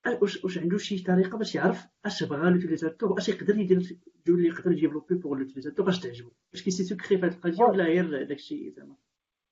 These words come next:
Speaker 2: سي، سي امبيريك، والله سي بحال تنجار. حرفة. <laughs> سوا عندك اون كولتور فيديو لوديك كبيرة، لعبتي ميامات اتاري و-، وعندك دي بيتيت ريفيرونس، مي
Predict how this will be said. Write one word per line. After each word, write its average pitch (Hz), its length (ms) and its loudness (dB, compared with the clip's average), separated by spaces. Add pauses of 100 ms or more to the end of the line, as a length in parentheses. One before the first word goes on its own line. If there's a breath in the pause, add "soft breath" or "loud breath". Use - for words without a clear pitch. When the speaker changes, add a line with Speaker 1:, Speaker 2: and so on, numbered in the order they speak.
(360)
Speaker 2:
سي، - 200 0
سي 247 140 4
امبيريك، 196 580 4
والله 180 220 4
سي 170 260 2
بحال 208 200 -2
تنجار. 107 440 -4 (2250)
حرفة. 226 420 2 (400)
<laughs> - 300 -6 (840)
سوا 214 180 6
عندك 160 260 2
اون 180 80 2
كولتور 185 400 2
فيديو 151 300 0
لوديك 151 320 -4
كبيرة، 135 360 -6
لعبتي 113 600 -6
ميامات 117 380 -8
اتاري 113 580 -10
و-، 107 160 -16 (840)
وعندك 135 600 4
دي 147 100 6
بيتيت 202 380 4
ريفيرونس، 175 720 4
مي 208 580 2